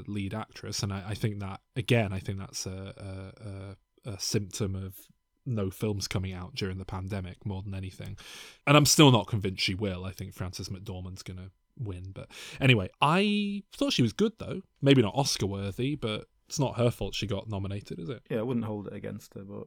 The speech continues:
Speaker 1: I thought she played that role about as well as she could, you know? It wasn't like, it's just that that role isn't necessarily one that
Speaker 2: But that's it. I think, do you know what I think this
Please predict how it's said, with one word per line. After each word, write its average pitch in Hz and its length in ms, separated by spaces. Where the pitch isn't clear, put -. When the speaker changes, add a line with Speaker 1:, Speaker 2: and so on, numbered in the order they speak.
Speaker 1:
I 202 60
thought 311 180
she - 100
played 147 360
that 123 240
role 117 420
about 104 320
as 98 160
well 98 300
as 95 80
she - 140
could, 95 380
you 117 60
know? 120 200
It 107 100
wasn't 107 420
like, 95 280
it's 110 160
just - 200
that 98 120
that 95 200
role 98 380
isn't 98 200
necessarily 95 500
one 95 280
that 95 180
Speaker 2:
But 208 80
that's 240 220
it. 226 60
I 196 120
think, 214 260
do - 80
you 233 40
know 254 120
what 170 200
I 131 80
think 151 220
this 147 220